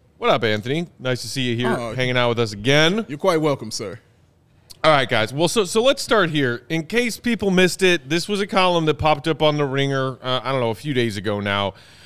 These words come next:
Speaker 1: Um, and it was, what was, what was the headline again? "The Bulls are the most depressing, are the N B A's most depressing team."
Speaker 2: Mm-hmm.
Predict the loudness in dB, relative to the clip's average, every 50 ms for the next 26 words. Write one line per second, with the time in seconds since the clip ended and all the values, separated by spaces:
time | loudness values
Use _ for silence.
0 | -20 -20 -14 -6 0 2 4 4 4 4 2 0 -2 -4 -6 -6 -8 -12 _ _
1 | _ _ _ _ _ _ _ -2 0 2 4 4 4 2 0 0 2 4 6 6
2 | 6 6 6 6 4 0 -2 -4 -6 -6 -8 -10 -14 _ _ _ _ _ _ -2
3 | 2 2 2 2 2 4 4 4 4 4 2 2 2 4 4 4 4 4 4 4
4 | 4 2 2 2 0 0 -2 -2 0 2 2 4 4 4 4 4 4 2 2 2
5 | 2 4 4 4 4 4 4 4 2 0 -4 -12 -12 -10 -8 -8 -8 -2 2 4
6 | 4 4 4 2 0 0 0 0 -2 -4 _ 0 2 2 2 2 0 0 0 0
7 | 0 0 2 2 2 2 2 2 2 2 2 0 -6 -4 0 0 0 0 0 -2
8 | -6 -6 -6 -8 _ _ -8 -6 -4 -2 -2 -2 -2 -4 -6 -6 -6 -6 -8 -8